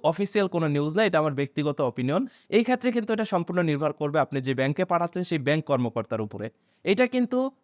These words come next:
না হওয়ার সম্ভাবনাই বেশি। তাই যারা প্রবাসে রয়েছেন এবং সেলফিন অ্যাকাউন্ট ব্যবহার করেন, তারা চেষ্টা করবেন যেই ডিভাইসে আপনার সেলফিন অ্যাকাউন্ট রয়েছে, সেই ডিভাইসটা নিরাপদ রাখতে এবং সেই ডিভাইসটা পরিবর্তন না করতে।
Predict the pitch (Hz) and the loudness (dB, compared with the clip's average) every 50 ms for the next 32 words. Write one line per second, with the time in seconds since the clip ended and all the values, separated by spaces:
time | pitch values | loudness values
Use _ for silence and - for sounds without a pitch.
0 | _ - 131 151 185 214 226 214 233 240 220 - 190 165 156 143 135 131 131 123 | _ -2 2 4 4 4 4 2 2 0 0 0 -2 -2 -2 0 0 0 0 -2
1 | 120 110 113 113 - - 107 101 - _ _ - 165 175 175 175 180 185 190 185 | -2 -2 -4 -4 -6 -6 -8 -8 -8 _ _ 4 4 4 4 4 4 4 2 2
2 | - 175 170 185 214 208 - 247 208 180 156 151 - - 170 175 190 - _ _ | 2 0 2 2 2 2 2 0 0 2 0 0 0 0 -2 -2 -2 -4 _ _
3 | _ 143 147 160 160 - - 208 214 233 - 262 240 220 185 - 175 170 160 143 | _ -2 0 0 -2 0 2 2 4 4 2 2 2 2 2 2 0 0 0 0
4 | 139 143 151 156 151 151 - 160 180 214 277 - _ _ _ 143 135 139 139 - | 0 0 0 -2 -2 -2 -4 -4 -4 -4 -6 -10 _ _ _ 0 0 0 2 0
5 | 202 202 - 240 233 226 220 220 208 226 233 240 240 - _ _ - 143 143 208 | -2 0 0 -2 -2 0 0 0 0 0 0 0 -2 -4 _ _ -12 0 4 4
6 | 226 240 190 170 170 170 180 175 - 185 170 - 175 165 - - 160 151 139 147 | 6 6 4 2 2 2 2 2 2 0 0 0 -2 -2 -2 -2 -2 -2 -2 0
7 | 147 143 135 - 147 147 143 - 156 156 160 - - 233 240 - _ _ _ - | 0 0 0 0 0 -2 0 0 0 0 0 0 0 -2 -2 -2 _ _ _ 0
8 | - 226 233 196 170 165 170 170 - 190 170 151 156 185 208 208 226 208 190 196 | 2 2 4 4 4 2 2 0 0 -2 0 2 2 2 2 0 0 0 2 2
9 | 214 214 - - 247 240 254 254 _ _ _ - 151 170 175 - - 220 226 180 | 2 2 2 0 0 0 0 -2 _ _ _ -2 -2 0 -2 0 0 0 2 2
10 | 165 151 160 156 - 214 214 - - 262 247 208 165 135 - 123 113 110 107 - | 2 0 0 -2 -4 -6 -4 0 0 2 2 2 0 -2 -4 -4 -6 -6 -6 -6
11 | - 110 - - - | -8 -10 -10 -10 -10